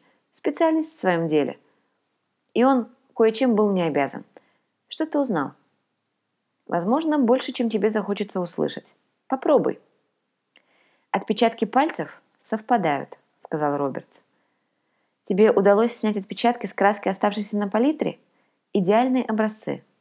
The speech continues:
Через Ф Б Р?» «Да, это было непросто, но у меня там есть друзья. А возраст?» «Тоже не проблема.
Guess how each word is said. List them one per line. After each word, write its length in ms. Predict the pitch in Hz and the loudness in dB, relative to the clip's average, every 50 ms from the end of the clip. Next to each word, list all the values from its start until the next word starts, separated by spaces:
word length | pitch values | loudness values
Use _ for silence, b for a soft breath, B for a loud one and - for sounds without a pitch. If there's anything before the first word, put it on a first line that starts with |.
| _ _ _ _ | _ _ _ _
Через 240 | - 175 180 180 180 | -2 0 0 0 0
Ф 140 | - 185 | -2 0
Б 120 | 170 170 233 | 2 4 4
Р?» 200 | 277 320 320 - - _ _ _ _ _ _ _ _ _ _ _ _ _ _ - | 4 4 2 -2 -8 _ _ _ _ _ _ _ _ _ _ _ _ _ _ -4
«Да, 400 | 185 247 302 285 190 151 143 - _ _ _ | -2 0 2 2 2 0 -2 -8 _ _ _
это 160 | - 208 - 226 | -6 -4 -2 2
было 160 | 208 233 240 | 4 4 4
непросто, 560 | 240 247 240 - 277 311 302 302 - - 196 | 4 4 4 4 2 2 2 2 0 0 0
но 400 | 175 175 175 180 180 180 170 - - | 0 0 0 0 -2 -2 -4 -4 -4
у 60 | 196 | -2
меня 220 | 202 202 202 202 196 | -2 0 0 -2 -2
там 160 | 196 185 180 | -2 -2 -2
есть 180 | 180 180 170 165 | -2 -2 -2 0
друзья. 400 | 185 202 196 170 143 143 135 - _ _ _ _ _ _ _ | 0 0 0 0 -2 -4 -6 -8 _ _ _ _ _ _ _
А 120 | - 226 240 | -4 -2 2
возраст?» 500 | 208 180 170 156 170 202 202 - - - _ _ _ _ _ _ _ _ _ _ _ _ _ _ _ | 4 4 4 4 2 -2 -4 -8 -12 -20 _ _ _ _ _ _ _ _ _ _ _ _ _ _ _
«Тоже 240 | - 285 330 320 262 | 2 2 4 4 2
не 80 | 214 185 | 2 2
проблема. 480 | 185 180 170 160 160 147 131 139 - | 2 2 2 2 0 -2 -2 -4 -8